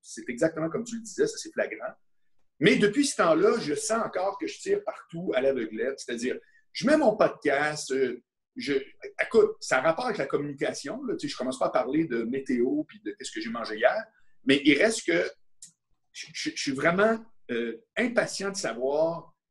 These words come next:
qu'est-ce qu'il faut faire pour que notre contenu soit le plus percutant possible par rapport à nos objectifs. Évidemment, sur LinkedIn, tu me diras si je me trompe, les gens, ils veulent quand même à quelque part faire des transactions.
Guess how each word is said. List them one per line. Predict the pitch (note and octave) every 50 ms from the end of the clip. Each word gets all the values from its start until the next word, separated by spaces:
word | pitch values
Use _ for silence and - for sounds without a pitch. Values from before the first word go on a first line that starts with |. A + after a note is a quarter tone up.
| _ _ _ _ _ -
qu'est-ce | A3+ A3 A3+ A3
qu'il | - - -
faut | - D#3 C#3
faire | - - D#3 D#3+ E3+ F3+ F3+ E3+ F3+
pour | - C3 - -
que | -
notre | B2+ C3 C3+ -
contenu | - - D#3 D3+ D3 - D#3+ E3+ F#3+
soit | E3+ - D3 C3
le | -
plus | - E3
percutant | - F3 E3 - - - - - D#3
possible | - - - - F3+ - -
par | - B2
rapport | - - D#3 D#3 D3
à | C3
nos | B2+ B2 A#2 B2+
objectifs. | - - A2+ A2 - - A2 - - - - - - - -
Évidemment, | F#3 A3+ G3+ F3+ E3+ F#3+ F3+ F3+ G#3+ A#3+ B3
sur | - - F3 D#3+
LinkedIn, | D3 C#3 C#3 C3 - F3+ G3+ A3+ A#3
tu | - - C3
me |
diras | C3 D3 F3+
si | - - C3
je | B2+
me | A#2+
trompe, | A#2 - F3 G#3 - B3
les | - B2
gens, | A3+ E3 F#3+ G#3 A3 G#3+ - - - -
ils | -
veulent | C3+ C3 C3+
quand | - D#3+ D#3+ D#3+
même | F3+ G#3+ G#3+ G#3
à | C#3+ D3
quelque | - D3+ - -
part | F#3 G3 F#3+
faire | - D3+ D3
des | C3+ C3
transactions. | - B2+ B2+ B2+ - - - - A#3+ -